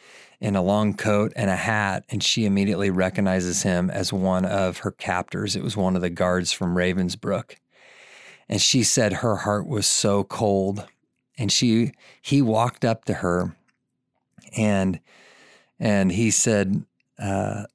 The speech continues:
"Miss ten Boom, I don't know if you remember me, but I was one of the guards at Ravensbrook." And he said,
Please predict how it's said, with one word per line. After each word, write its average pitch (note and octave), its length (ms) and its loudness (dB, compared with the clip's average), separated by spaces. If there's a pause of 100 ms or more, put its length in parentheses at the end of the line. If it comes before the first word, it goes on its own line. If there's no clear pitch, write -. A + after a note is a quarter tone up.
"Miss A2+ 200 0
ten A2+ 200 0
Boom, G#2 180 4
I G2+ 80 2
don't G2+ 120 0
know G2+ 120 2
if G2 120 -4
you G2 60 2
remember F#2+ 360 2
me, F2+ 260 -2
but F#2 160 -2
I F#2+ 80 2
was F#2+ 180 -2
one F#2+ 120 0
of F#2 60 0
the G2 80 -4
guards G2 380 -2
at - 80 -8
Ravensbrook." A2+ 880 -4 (400)
And G2+ 520 -2 (640)
he B2 160 -2
said, G2+ 540 0